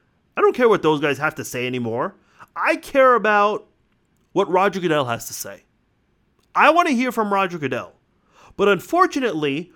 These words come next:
Roger Goodell, who requires players and coaches to speak up each week, does not do media, hardly ever. He might speak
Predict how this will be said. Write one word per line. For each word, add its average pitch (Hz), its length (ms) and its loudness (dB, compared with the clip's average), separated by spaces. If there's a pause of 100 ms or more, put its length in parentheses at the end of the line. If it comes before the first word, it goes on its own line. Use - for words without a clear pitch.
(220)
Roger 240 340 0
Goodell, 220 460 0 (100)
who 220 180 0
requires 240 920 -6 (1300)
players 262 400 0
and 254 160 -6
coaches 196 680 -2 (160)
to 180 140 -2
speak - 360 -8
up 233 240 -2
each 240 280 -8
week, 233 420 -12 (480)
does 190 160 4
not 254 240 0
do 247 140 -2
media, 226 340 -2
hardly 220 460 -2 (120)
ever. 208 440 2 (960)
He 180 200 -4
might 208 440 -2
speak 247 480 -8